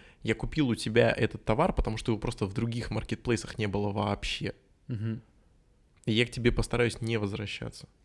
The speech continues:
Speaker 2: Мне кажется, стоит, э, у себя в компании, если это адекватная компания, то стоит у себя в компании говорить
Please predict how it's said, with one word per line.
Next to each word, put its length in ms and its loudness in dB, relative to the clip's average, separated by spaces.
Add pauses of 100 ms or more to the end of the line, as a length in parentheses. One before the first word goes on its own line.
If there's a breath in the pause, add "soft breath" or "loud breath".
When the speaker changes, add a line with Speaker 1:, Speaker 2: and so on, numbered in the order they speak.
(400 soft breath)
Speaker 2:
Мне 140 2
кажется, 340 2
стоит, 440 2 (180)
э, 40 0
у 200 4
себя 240 2
в 40 -6
компании, 600 0 (880 soft breath)
если 200 4
это 100 2
адекватная 580 2
компания, 680 2
то 60 -8
стоит 220 2
у 40 2
себя 220 4
в 80 2
компании 720 6
говорить 720 4